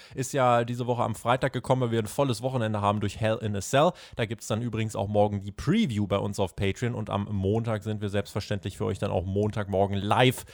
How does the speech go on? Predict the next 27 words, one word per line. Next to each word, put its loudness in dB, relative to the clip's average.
mit 0
der 2
Review 2
am 0
Start. 4
Also 2
volles 6
Programm. 2
Und 0
wer 4
jetzt 2
schon 0
Bock 0
auf 4
Hauptkampf 2
hat, 0
um -4
sich -4
ein -6
bisschen -4
runterzukühlen, -2
der 4
kann -2
da 0
jetzt -2
gern, -2
äh, -4